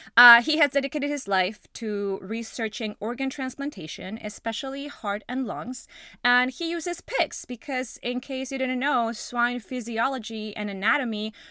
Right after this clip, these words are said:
are very much like ours. So up to a certain degree, you can easily extrapolate results from there and apply them in clinical studies with humans,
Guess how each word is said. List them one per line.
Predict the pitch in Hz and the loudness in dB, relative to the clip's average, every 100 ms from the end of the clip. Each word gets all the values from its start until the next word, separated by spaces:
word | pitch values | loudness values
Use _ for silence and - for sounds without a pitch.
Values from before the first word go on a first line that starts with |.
| - | -2
are | 226 233 | 0 2
very | 254 269 277 | 4 4 4
much | 269 269 | 0 -2
like | 285 277 - | -6 -4 0
ours. | 277 240 - - - | 2 2 -2 -8 -10
So | - 240 233 - | -4 0 0 0
up | 240 - | -2 -2
to | 254 | -8
a | |
certain | 247 - 262 262 | -6 -4 -2 -2
degree, | 226 214 277 269 233 - - - | -4 -4 -4 -2 -4 -8 -16 -6
you | 254 | -4
can | 269 254 | -2 -2
easily | 262 269 320 | -2 -2 -2
extrapolate | 269 - 262 240 247 240 226 - | -2 0 -2 0 -2 -2 -4 -4
results | 220 214 214 - | -4 0 0 -2
from | - 214 196 | -6 -6 0
there | 233 233 202 202 | 2 4 4 2
and | 208 | -2
apply | 202 - 220 214 | -6 -6 -2 0
them | 214 214 208 | 0 -2 -4
in | 202 | -8
clinical | 202 214 196 196 196 | -8 -8 -8 -8 -10
studies | - 196 185 - | -8 -4 -4 -6
with | - | -14
humans, | - - 233 202 - - - | -14 -8 -6 -6 -10 -14 -14